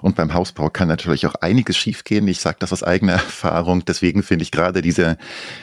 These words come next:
diese, diese, diese, wie soll ich sagen, die, äh, die, die Vielfalt, was beim Lernen passieren kann. Manche Dinge kann man eben wirklich fördern durch Strukturen, durch,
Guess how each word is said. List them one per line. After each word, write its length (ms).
diese, 680
diese, 380
diese, 540
wie 120
soll 140
ich 60
sagen, 240
die, 280
äh, 160
die, 140
die 120
Vielfalt, 640
was 260
beim 220
Lernen 360
passieren 540
kann. 220
Manche 360
Dinge 220
kann 240
man 180
eben 220
wirklich 320
fördern 460
durch 220
Strukturen, 800
durch, 400